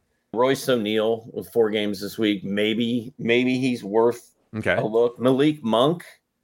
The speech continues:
Speaker 1: with four games this week. Josh Richardson
Speaker 2: Mm-hmm.
Speaker 1: has been playing better for the Spurs. They play four times, I believe.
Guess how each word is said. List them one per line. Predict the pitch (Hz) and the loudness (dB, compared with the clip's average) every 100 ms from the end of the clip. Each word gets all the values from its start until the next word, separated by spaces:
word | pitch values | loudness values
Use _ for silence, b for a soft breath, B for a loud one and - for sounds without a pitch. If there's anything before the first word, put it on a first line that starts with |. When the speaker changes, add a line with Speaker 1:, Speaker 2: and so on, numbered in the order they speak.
| - | -10
Speaker 1:
with | 139 | -6
four | - 160 | -2 0
games | 151 151 147 | 2 0 -2
this | 147 156 | -6 -4
week. | 160 156 _ _ _ _ _ _ _ _ _ _ _ _ | -4 -4 _ _ _ _ _ _ _ _ _ _ _ _
Josh | - 131 147 - | 2 2 2 0
Richardson | 139 165 - 107 95 80 - | 0 0 -6 -6 -6 -6 -8
Speaker 2:
Mm-hmm. | 107 110 113 151 110 | -4 0 0 0 0
Speaker 1:
has | 98 92 | 0 -2
been | 110 104 | -6 -6
playing | 90 113 98 92 90 87 _ _ _ _ | 0 0 2 0 -4 -8 _ _ _ _
better | - 104 107 | 2 4 4
for | - 113 | 2 0
the | 92 | 0
Spurs. | - - 101 85 85 | -6 2 2 2 -4
They | - 123 | 0 0
play | 147 135 | 4 0
four | - 101 92 | 2 -2 0
times, | 95 92 76 | 0 0 0
I | 87 | -4
believe. | 80 85 73 - | -4 -12 -12 -20